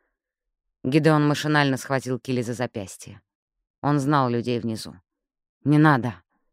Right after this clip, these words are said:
Они же сгорят!" Ощерившись, Килли вырвала руку и отпихнула его так, что он упал.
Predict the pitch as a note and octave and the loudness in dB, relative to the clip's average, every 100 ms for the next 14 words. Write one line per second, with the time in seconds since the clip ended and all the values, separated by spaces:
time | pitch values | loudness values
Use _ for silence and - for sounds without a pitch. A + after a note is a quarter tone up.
0 | _ _ C3 D3 C3+ B2+ D3 D#3 C3 - | _ _ 2 4 4 2 4 4 0 -6
1 | - _ _ _ _ _ _ _ _ _ | -20 _ _ _ _ _ _ _ _ _
2 | _ B2+ A2+ - D#3 C#3 A#2+ - A#2 - | _ -8 -4 2 2 2 0 -6 -8 -12
3 | _ _ _ _ _ - D3+ D3 C#3+ D3 | _ _ _ _ _ 0 4 4 4 2
4 | C3 C3 E3 D#3 C#3 C3+ C3 - C#3+ D#3+ | 2 0 0 -2 -6 -6 -6 -6 -4 -2
5 | D3 C#3 C3+ - F3+ F3 - _ _ _ | 0 0 -2 -2 -2 -2 -10 _ _ _
6 | _ - - C#3+ C3+ - G#2+ F#2+ | _ -12 -6 -2 -2 -4 -8 -10